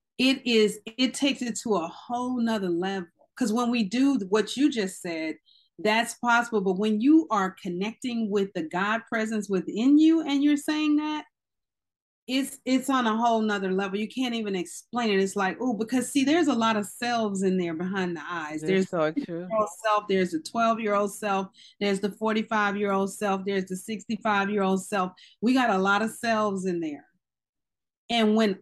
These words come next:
Speaker 1: all of those selves are on board with what you just said,
Speaker 2: Mm.
Speaker 1: oh, yes.
Speaker 2: That's profound. And I love it that you said, "I got my phone up looking in the mirror, y'all."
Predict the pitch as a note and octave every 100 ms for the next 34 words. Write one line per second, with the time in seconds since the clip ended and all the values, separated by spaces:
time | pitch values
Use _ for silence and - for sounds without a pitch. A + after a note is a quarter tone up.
0 | - A3 A#3+ C4+ C#4 G#3+ A3 C4 D4 -
1 | C#4+ C#4+ D4 D#4 D#4 - - - _ _
2 | _ G3+ F3 A3+ A3 F#3 G#3 G#3+ A#3 B3+
3 | C4 G#3 F#3+ F#3 G#3 F3 G#3+ G#3 A#3+ A#3
4 | - G#3 G3 A#3+ C4 - _ _ _ _
5 | _ A3+ A#3 G3+ - - _ _ _ _
6 | _ _ _ _ F3+ F#3+ A3 F#3 E3+ F3+
7 | - D#3+ D3+ E3 D#3+ - _ - - -
8 | - A3+ B3 B3+ C4 B3 A3 G3+ - A3
9 | - F#3+ F3+ F#3 - E3+ E3 - E3+ D#3+
10 | C#3 - D#3+ D#3+ D3+ C#3+ C#3+ D3 D3 C#3+
11 | B2 A#2+ A2 F#2